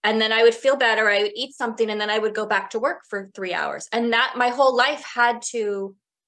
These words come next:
exist around this stupid medication schedule. We would go on vacation, you know, and it was just, it was a really, it sucked. It was awful. And finally,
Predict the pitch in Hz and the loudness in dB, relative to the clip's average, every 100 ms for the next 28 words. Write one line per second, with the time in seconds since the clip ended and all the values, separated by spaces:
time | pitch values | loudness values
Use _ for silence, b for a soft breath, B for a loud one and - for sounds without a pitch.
0 | _ 233 202 208 285 - 220 196 196 196 | _ 0 2 0 -2 -2 -2 -2 -2 -8
1 | - 240 240 247 208 170 - 233 285 262 | -6 -6 -2 -2 -2 -4 -2 -2 -2 -4
2 | 226 - 170 160 165 185 190 196 190 175 | -8 -6 -6 -4 -6 -6 -6 -4 -4 -6
3 | - 247 247 254 233 226 220 220 B B | -2 0 0 0 2 0 -2 -8 B B
4 | B _ 240 233 202 202 202 226 208 226 | B _ 0 2 4 2 0 -2 -2 0
5 | 262 - 277 - 262 262 - _ 233 214 | -2 -4 -14 -8 -4 -4 -6 _ -8 -6
6 | 254 302 294 240 - 226 - 453 147 - | -6 -4 -4 -4 -6 -10 -4 -2 -2 -4
7 | - 247 254 370 415 - 196 135 - _ | -6 -6 0 2 2 0 -2 -2 -10 _
8 | _ _ _ _ _ _ _ _ - 247 | _ _ _ _ _ _ _ _ -6 0
9 | 247 247 247 - 269 339 330 269 247 240 | 2 0 -2 0 0 0 -4 -4 -4 -6
10 | 247 | -8